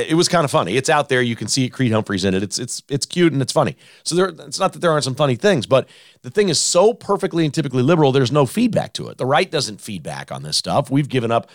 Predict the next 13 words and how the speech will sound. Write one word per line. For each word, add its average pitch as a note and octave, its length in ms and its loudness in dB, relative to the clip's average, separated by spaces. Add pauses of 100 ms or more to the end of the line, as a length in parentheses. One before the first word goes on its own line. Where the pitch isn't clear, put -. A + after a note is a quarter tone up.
(220)
a G#2+ 60 -2
long C3+ 320 2
time C#3+ 260 2
ago F#2+ 220 0
that D#2+ 160 -8
so C#3+ 160 0
many C#3+ 260 0 (280)
things C#3+ 200 -2
in C3 80 -4
entertainment, B2+ 680 -4
in F#2 180 -12
comedy, B2+ 600 -2
and F#2 300 -2